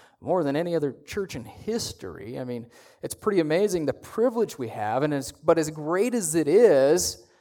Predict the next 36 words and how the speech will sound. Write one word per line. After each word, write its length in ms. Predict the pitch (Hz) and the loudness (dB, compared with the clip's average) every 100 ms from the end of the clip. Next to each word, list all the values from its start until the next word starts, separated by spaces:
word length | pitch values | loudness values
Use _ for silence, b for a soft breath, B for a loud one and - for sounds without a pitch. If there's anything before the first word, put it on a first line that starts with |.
| b | b
to 80 | 170 | 2
be 100 | 185 | 4
a 40 | |
Christian 480 | 175 202 196 196 147 | 6 6 4 2 -2
living 220 | 170 180 | -2 -2
in 60 | 165 | -2
the 60 | 151 | -2
United 320 | 139 127 117 | 0 -2 -4
States 500 | - 175 202 175 - | -4 0 2 0 -2
in 80 | 139 | -6
this 180 | 123 135 | -6 -4
land 260 | 151 180 | -2 -2
of 80 | 170 | 2
opportunity, 600 | 135 131 - 175 202 165 | 2 2 -4 -6 -2 -2
it's 120 | 143 165 | -2 0
also 240 | 202 214 | 0 0
become 320 | 170 139 135 | -6 -6 -6
a 40 | 120 | -6
terrible 420 | - 180 175 143 | -6 -6 -6 -8
snare. 680 | - 185 220 208 131 - _ b b b b b | -10 -8 -6 -6 -8 -10 _ b b b b b
It's 100 | - | -10
become 240 | 180 190 170 | -4 -2 -2
a 40 | |
snare 420 | - 180 208 214 | -2 0 0 0
for 240 | - 131 123 | 0 -2 -2
us 100 | 123 | -2
because 360 | 139 156 143 | -2 -2 -2
many 220 | 156 185 | -4 -6
couples 360 | 180 175 156 151 | -2 -2 -2 -4
in 60 | 147 | -6
the 80 | |
U 200 | 147 170 | -4 2
S 220 | 202 202 202 | 2 2 -4
are 60 | |
still 420 | - - 208 185 | -10 0 2 4
living 480 | 180 220 160 151 190 | 6 6 6 0 -4